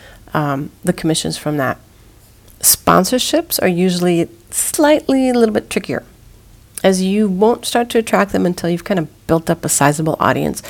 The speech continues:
However, once you have, there is perhaps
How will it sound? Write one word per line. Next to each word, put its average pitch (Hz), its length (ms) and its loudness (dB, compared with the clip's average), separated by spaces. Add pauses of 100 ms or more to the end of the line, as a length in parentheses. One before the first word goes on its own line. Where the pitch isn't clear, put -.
(360)
However, 190 400 4
once 165 260 2
you 226 100 2
have, 208 580 -2 (580)
there 170 140 4
is 170 120 4
perhaps - 800 2